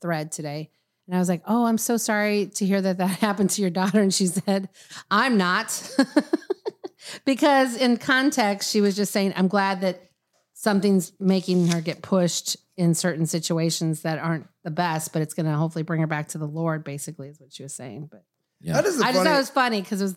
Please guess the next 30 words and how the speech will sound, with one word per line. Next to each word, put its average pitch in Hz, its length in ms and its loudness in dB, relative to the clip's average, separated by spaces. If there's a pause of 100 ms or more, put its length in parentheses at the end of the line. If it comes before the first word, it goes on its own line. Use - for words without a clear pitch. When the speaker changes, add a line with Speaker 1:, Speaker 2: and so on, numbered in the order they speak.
(120)
Speaker 1:
the 208 160 -2
opposite 196 400 -2
of 175 60 -6
what 170 180 -6
you 165 80 -6
usually 160 240 -10
get. 143 220 -10
Speaker 3:
That 170 100 4
is 208 160 2
an 185 80 4
interesting, 135 500 0
like, 110 300 -4
I 127 120 2
was, 135 500 0
I've 123 160 0
been 135 160 4
learning 147 300 4
this 127 420 -2 (420)
recently 113 420 -2
is, 107 200 -6
like, 98 320 -6 (760)
there 147 220 4
are 147 60 2
people 143 420 2
who 131 540 4 (360)
genuinely, 131 680 2
like, 113 260 -2
need, 113 480 2 (460)
like, 107 220 -6
comforting 143 640 0